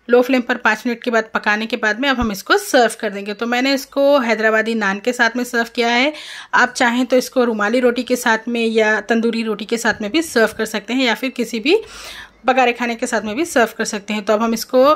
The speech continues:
सर्व कर देंगे। देख सकते हैं आप कितना रिच ये मटन बना है, इसकी ग्रेवी कितनी सिल्की बनी है। तो टेस्टी मटन मलाई की रेसिपी अगर आपको अच्छी लगी तो इस वीडियो को ज़रूर एक लाइक कीजिए, शेयर कीजिए अपने फैमिली और फ्रेंड्स से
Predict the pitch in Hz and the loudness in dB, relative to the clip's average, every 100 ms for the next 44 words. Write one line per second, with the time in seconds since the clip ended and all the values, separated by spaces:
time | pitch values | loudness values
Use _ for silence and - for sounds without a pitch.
0 | - - - - 226 220 - 226 226 240 | 0 -12 -4 2 2 2 -2 -2 -2 -2
1 | 220 220 - - 220 208 - 285 285 262 | -2 -4 -6 -4 -4 -4 -4 -2 2 2
2 | 247 247 - 190 247 240 - 233 226 208 | 4 2 0 -4 -4 -2 -4 -2 0 -2
3 | 202 240 240 226 226 254 247 - 247 214 | -2 0 0 2 0 0 -4 -6 -6 -2
4 | 208 254 247 - 254 - 202 190 240 240 | -2 -2 -6 -4 -2 -2 -4 -4 -2 0
5 | 247 320 453 - - - - - 285 285 | 2 2 2 -4 -18 -18 -18 0 4 4
6 | 285 320 349 - 339 339 262 233 262 262 | 4 0 0 2 2 4 2 2 2 2
7 | 226 214 202 240 277 269 269 269 262 247 | 2 0 0 0 0 -2 -2 -2 0 2
8 | 240 247 240 277 262 262 269 247 233 208 | 0 -2 -4 0 0 0 -2 -4 -4 -4
9 | 208 190 196 294 277 247 214 220 220 214 | -4 -2 2 4 2 2 0 0 -2 -8
10 | 196 262 440 - - - - - 381 415 | -2 0 0 -2 -20 -14 -4 2 2 2
11 | 359 277 311 262 269 269 277 269 247 220 | 0 2 2 0 0 0 0 0 0 0
12 | 226 262 240 226 - 240 226 - 285 339 | 0 0 2 2 0 -2 -2 -2 0 0